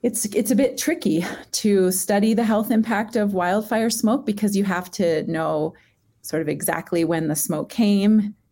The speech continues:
and, uh, you know, when it left, uh, uh, a, a group of people. But that, that work is ongoing, and there's lots of people working on it now, and there are definitely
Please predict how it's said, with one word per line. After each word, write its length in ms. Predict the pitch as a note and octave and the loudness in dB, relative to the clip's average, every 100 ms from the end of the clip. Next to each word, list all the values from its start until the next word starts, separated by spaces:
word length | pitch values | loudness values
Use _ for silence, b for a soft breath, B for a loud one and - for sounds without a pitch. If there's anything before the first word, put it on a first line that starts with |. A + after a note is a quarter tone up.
| - | -4
and, 600 | D3+ D3 D3 C#3+ - - _ - | 0 0 0 -2 -4 -12 _ -8
uh, 40 | |
you 120 | D#3+ | -2
know, 120 | D3 C#3 | 0 0
when 200 | D3+ D#3+ | 0 -2
it 140 | - | -4
left, 540 | C#3+ C#3+ A3 - - - | -4 -4 -4 -6 -10 -6
uh, 300 | D#3 C#3 C3 - _ _ - | -4 -2 -2 -6 _ _ -14
uh, 360 | - - - - | -10 -8 -8 -6
a, 100 | - - _ _ - | -8 -8 _ _ -12
a 120 | B2+ | -10
group 200 | C3 D3+ | -6 -6
of 140 | D#3+ D3+ | -6 -6
people. 460 | F3+ - E4+ E4+ B B B | -6 -2 -2 -2 B B B
But 300 | - F3 F3+ | -2 -2 -2
that, 340 | F#3+ F#3+ F#3+ - | -2 0 -2 -2
that 220 | F#3 G3+ | -2 0
work 240 | G3+ G#3 G#3 | 0 0 0
is 120 | F#3 | -2
ongoing, 920 | E3 D#3+ D#3+ F3+ F#3+ D#3+ D3+ E3 - - | -2 -4 -2 0 0 0 -2 -4 -6 -6
and 180 | D#3+ | -4
there's 140 | D#3 D#3 | -2 0
lots 200 | F3 G3+ | -2 -2
of 60 | |
people 220 | F#3+ D#3+ D#3 | -2 0 0
working 240 | D3+ D#3 | -2 -2
on 80 | D3+ | -4
it 100 | - | -2
now, 180 | E3 D#3+ | -2 -2
and 120 | E3+ | 0
there 120 | E3 | 0
are 60 | D#3+ | -2
definitely 800 | F#3 F3 - E3+ - D#3+ E3 | 0 -2 -2 -4 -4 -4 -4